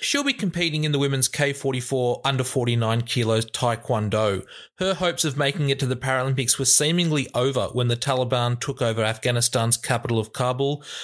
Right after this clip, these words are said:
but Kudadadi and teammate Hossein Razuli got out of the country and spent a week in France before landing in Tokyo over the weekend.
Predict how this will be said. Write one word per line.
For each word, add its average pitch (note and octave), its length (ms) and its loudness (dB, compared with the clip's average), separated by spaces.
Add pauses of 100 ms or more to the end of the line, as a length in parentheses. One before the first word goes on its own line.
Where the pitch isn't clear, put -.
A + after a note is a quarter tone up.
but D#3+ 160 0
Kudadadi D#3 640 0
and C#3+ 160 0
teammate C#3 360 0
Hossein C3+ 500 2
Razuli B2 580 2
got F3 200 0
out C#3 120 0
of B2+ 80 -2
the B2 60 -8
country B2 480 0
and B2 160 2
spent D3 340 2
a C#3 60 0
week A#2 320 -2
in B2 120 2
France B2+ 480 0 (220)
before B2 320 0
landing A#2 340 2
in A2 140 0
Tokyo A2 600 0
over G#2 200 0
the G2+ 100 0
weekend. G2+ 540 -2